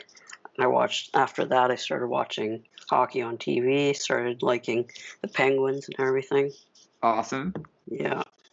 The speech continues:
Speaker 2: I guess that would have been right around the time,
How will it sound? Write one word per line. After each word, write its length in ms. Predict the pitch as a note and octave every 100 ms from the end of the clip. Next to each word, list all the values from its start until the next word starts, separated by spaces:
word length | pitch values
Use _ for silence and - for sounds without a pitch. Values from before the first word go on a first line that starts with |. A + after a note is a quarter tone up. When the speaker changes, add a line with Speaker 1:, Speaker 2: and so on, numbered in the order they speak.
| _ _ _ _
Speaker 2:
I 100 | C3+
guess 240 | C3+ C3+ -
that 180 | B2+
would 140 | B2+ B2+
have 80 | B2+
been 180 | B2
right 180 | B2 B2+
around 240 | B2+ B2 B2
the 80 |
time, 540 | A#2 A#2+ A#2+ A#2+ A#2